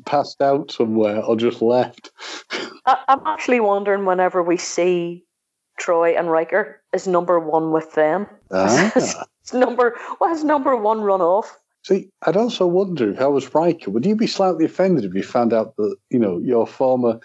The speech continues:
Speaker 1: commanding officer and friend has named their dog after you?
Speaker 2: Well, yeah, number one probably also humps,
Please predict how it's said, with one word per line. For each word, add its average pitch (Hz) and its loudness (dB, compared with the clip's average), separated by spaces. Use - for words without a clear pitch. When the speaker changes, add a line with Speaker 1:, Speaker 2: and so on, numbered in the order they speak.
Speaker 1:
commanding 120 2
officer 117 -2
and 113 2
friend 131 0
has 92 -2
named 110 0
their 104 2
dog 107 0
after - -4
you? 85 -8
Speaker 2:
Well, 427 2
yeah, 370 2
number 370 0
one 185 0
probably 170 0
also 160 0
humps, - -4